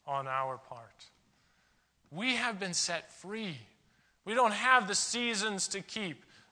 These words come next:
the fe-, you know, the festivals, the food laws, all that sort of stuff that was seen with the Mosaic. But now we use that freedom for God's glory, for the service of his church,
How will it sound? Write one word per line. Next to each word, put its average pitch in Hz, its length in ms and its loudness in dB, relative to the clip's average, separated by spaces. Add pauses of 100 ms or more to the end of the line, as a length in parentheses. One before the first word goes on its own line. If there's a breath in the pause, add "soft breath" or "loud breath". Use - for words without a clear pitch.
the 160 140 -4
fe-, - 400 4
you 165 100 -6
know, 165 180 0
the 156 100 -6
festivals, 165 840 2
the 147 120 -12
food 196 360 -6
laws, 135 420 -4
all 165 220 -8
that 160 220 -4
sort 147 220 -16
of 139 100 -16
stuff 151 420 -6
that 147 120 -16
was 143 120 -14
seen 156 320 -8
with 131 140 -16
the 143 80 -14
Mosaic. 131 720 -10 (760 soft breath)
But 147 160 -20
now 147 260 -2
we 139 140 -10 (120)
use 190 300 -8
that 135 280 -8
freedom 123 340 -12 (600)
for - 80 -20
God's 127 360 -8
glory, 143 500 -10 (420)
for 143 80 -20
the 120 80 -20
service 147 460 -8
of 127 140 -16
his 127 180 -14
church, - 560 -12